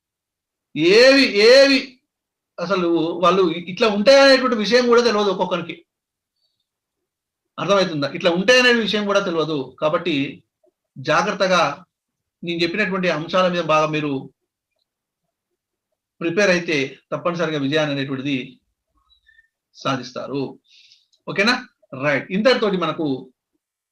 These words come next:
ఛందస్సు అనేటువంటి టాపిక్ పూర్తి అయినది. ఇంకా ఛందస్సుకు సంబంధించి ఏ ఒక్క చిన్న టాపిక్ కూడా లేదు. ఛందో దర్పణం ఉన్నది, ఎతులు, ఎతులు, ఎతులు, ప్రాసల గురించి, అది రువలి, అవన్నీ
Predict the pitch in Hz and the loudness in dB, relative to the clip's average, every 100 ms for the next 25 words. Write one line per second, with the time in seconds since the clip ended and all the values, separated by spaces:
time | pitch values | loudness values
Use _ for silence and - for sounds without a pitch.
0 | - 180 208 254 247 254 - 196 185 185 | -6 -2 2 2 0 -4 -6 -4 -4 -6
1 | 175 165 156 156 160 135 - _ _ _ | -4 -2 -2 -4 -8 -8 -8 _ _ _
2 | _ _ _ _ _ _ _ _ 156 170 | _ _ _ _ _ _ _ _ -6 -6
3 | 175 - 127 120 131 - - _ _ _ | -8 -10 -10 -8 -10 -10 -14 _ _ _
4 | 170 185 - 196 233 233 208 196 196 185 | -6 -4 -2 0 0 -2 -4 -2 -2 -4
5 | 180 185 147 - _ _ _ _ _ _ | -4 -4 -6 -10 _ _ _ _ _ _
6 | _ - 180 214 208 196 180 165 160 156 | _ -2 2 2 0 -4 -2 -2 -2 -2
7 | 151 156 208 - - 175 240 247 226 196 | -2 -2 -6 -8 -8 0 4 6 4 0
8 | 190 180 170 175 143 143 - 170 170 214 | -2 -2 -2 -2 -4 -6 -10 -6 -4 -4
9 | 175 - 156 202 170 - - _ - 151 | -6 -6 -6 -4 -4 -6 -14 _ -8 -4
10 | 180 175 139 143 165 180 170 160 143 143 | -2 0 0 0 0 0 -2 -4 -4 -6
11 | 135 - _ _ _ - 147 147 151 156 | -8 -12 _ _ _ -10 -4 -2 0 0
12 | 139 139 143 147 170 147 135 | 0 0 0 -2 -2 -4 -6